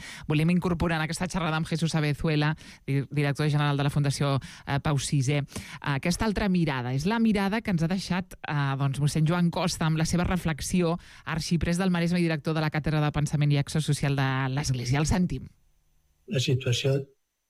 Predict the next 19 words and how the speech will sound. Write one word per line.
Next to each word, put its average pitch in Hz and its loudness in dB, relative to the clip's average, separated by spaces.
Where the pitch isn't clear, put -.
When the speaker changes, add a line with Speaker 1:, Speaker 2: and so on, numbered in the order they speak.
Speaker 2:
del 123 0
que 135 0
ha 127 2
passat 120 0
a 120 2
Ceuta 123 0
és - -2
com 120 2
un 139 4
reflex 131 0
de 135 -2
la 117 2
gran 127 2
problemàtica 123 2
que 120 0
suscita 131 0
la 131 0
qüestió 127 -2
migratòria, 117 0